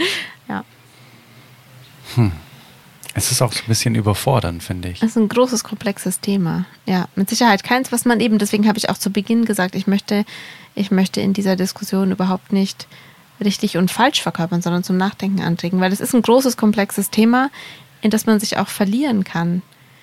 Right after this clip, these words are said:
Speaker 1: Genauso wie es in anderen Bereichen, es gibt nicht die richtige Art zu meditieren, es gibt nicht die richtige Art, seinen Tag zu gestalten,
Speaker 2: Mhm.
Speaker 1: sondern es gibt viele Möglichkeiten,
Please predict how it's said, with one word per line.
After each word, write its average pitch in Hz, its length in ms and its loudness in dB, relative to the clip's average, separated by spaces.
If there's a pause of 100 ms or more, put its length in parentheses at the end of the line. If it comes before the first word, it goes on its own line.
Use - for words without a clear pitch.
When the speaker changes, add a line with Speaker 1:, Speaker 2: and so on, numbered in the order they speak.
(480)
Speaker 1:
Genauso 226 680 4 (180)
wie 220 100 0
es 214 100 -2
in - 80 -6
anderen 202 300 0
Bereichen, 196 360 -2
es - 120 -8
gibt - 240 -6
nicht 202 180 -2 (140)
die 233 240 8
richtige 196 480 -4
Art 190 120 -8
zu - 140 -4
meditieren, 190 640 0
es 180 120 -4
gibt - 280 -8
nicht 185 300 0 (1000)
die 254 200 8
richtige 208 440 2
Art, 185 200 0
seinen 185 200 0
Tag - 260 -4
zu 180 100 -4
gestalten, 180 680 -2 (1300)
Speaker 2:
Mhm. 95 280 0 (240)
Speaker 1:
sondern 185 220 6
es - 140 -2
gibt - 400 0 (760)
viele 233 220 2
Möglichkeiten, 220 1040 4